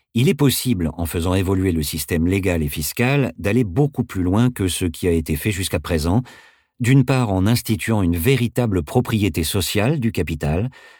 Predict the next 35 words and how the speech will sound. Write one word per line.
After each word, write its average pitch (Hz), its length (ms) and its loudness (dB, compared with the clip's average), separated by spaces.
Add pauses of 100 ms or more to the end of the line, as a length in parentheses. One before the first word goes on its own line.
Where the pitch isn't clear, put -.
(200)
grâce 120 380 0
à 98 60 -2
un 87 120 -2
meilleur 120 380 4
partage 98 440 -2
du 113 120 0
pouvoir 110 380 0
dans 101 120 0
les 104 160 0
entreprises, 85 680 -4 (540)
et 143 100 4
d'autre 143 260 0
part 165 360 -2 (280)
en 117 140 4
mettant 147 360 2
en 113 60 0
place 143 300 -2
un 101 100 -2
principe 104 440 -2
de 98 120 0
propriété 120 680 0
temporaire 123 680 0
du 107 120 -2
capital, 85 640 -2 (440)
dans 123 160 4
le 107 140 4
cadre 156 400 0
d'un 101 220 2
impôt 104 300 0
fortement 127 680 0
progressif 104 640 -2
sur 101 180 -2
les 95 80 0
propriétés 87 640 -2
importantes, 90 560 -2